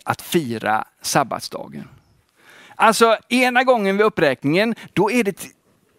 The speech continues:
detta med skapelsen. Det är den identiteten. Vi är skapade av Gud, vi följer Guds mönster, därför ska vi fira sabbat, därför ska vi ha en vilodag, därför ska vi ha en dag när vi upp-, har uppehåll från det vi brukar göra.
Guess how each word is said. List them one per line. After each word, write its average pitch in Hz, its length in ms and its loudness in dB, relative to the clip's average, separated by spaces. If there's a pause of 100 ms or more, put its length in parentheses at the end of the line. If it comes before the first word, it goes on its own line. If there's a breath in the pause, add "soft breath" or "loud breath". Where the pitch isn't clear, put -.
(420)
detta 202 280 0
med 170 140 0
skapelsen. 147 960 -2
Det 165 280 0
är 180 40 2
den 208 440 0
identiteten. 170 880 -2
Vi 160 140 -2
är 151 40 -4
skapade 190 680 -2
av 196 40 2
Gud, 196 360 -4 (220 loud breath)
vi 147 100 -2
följer 214 420 -2
Guds 190 300 -2
mönster, 185 580 -2 (200 loud breath)
därför 160 880 -2 (240 loud breath)
ska - 180 -2
vi 139 100 0
fira 127 340 -2
sabbat, 139 500 -2
därför 196 340 0
ska 160 160 -4
vi 151 40 -6
ha 147 80 0
en 127 100 -2
vilodag, 131 800 -4 (300 loud breath)
därför 190 320 2
ska 175 120 -4
vi 160 60 0
ha 151 60 2
en 147 60 -2
dag 147 200 0
när 139 80 -2
vi 135 80 -8
upp-, - 460 -8
har 131 160 0
uppehåll 147 460 -2
från 143 120 0
det 139 100 0
vi 120 100 -6
brukar 123 300 -6
göra. - 260 -10